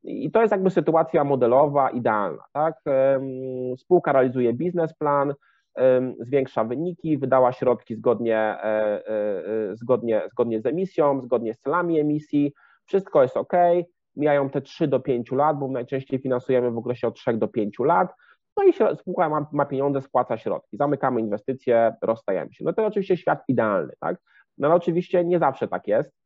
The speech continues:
E, i często jest też tak, że gdzieś tam pojawiają się problemy. I to te problemy oczywiście nie muszą wynikać jakby z winy spółki, mogą wynikać z sytuacji rynkowej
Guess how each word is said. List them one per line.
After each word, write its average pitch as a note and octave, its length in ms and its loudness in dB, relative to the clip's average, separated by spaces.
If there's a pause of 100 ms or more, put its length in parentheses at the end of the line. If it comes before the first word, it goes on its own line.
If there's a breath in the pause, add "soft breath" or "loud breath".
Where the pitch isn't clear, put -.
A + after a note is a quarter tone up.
(360 soft breath)
E, B2+ 200 0
i D3 160 -2
często E3 360 -2
jest D3 180 2
też C3+ 160 -8
tak, C3 300 2
że C3 500 2 (680)
gdzieś C3+ 320 -2
tam C#3+ 200 -2
pojawiają C3 420 2
się B2+ 120 -4
problemy. G#2+ 480 -2
I - 80 -20
to C3 140 0
te C#3+ 120 -4
problemy C#3 380 0
oczywiście C3+ 400 -6
nie C3 80 -2
muszą C3+ 300 0
wynikać A#2+ 380 -4
jakby G#2+ 220 -6
z G2+ 80 -14
winy A2 180 -6
spółki, D#3+ 400 -2
mogą A2 220 -2
wynikać G#2+ 360 -6
z - 40 -20
sytuacji C#3+ 460 -2
rynkowej F#2 420 -6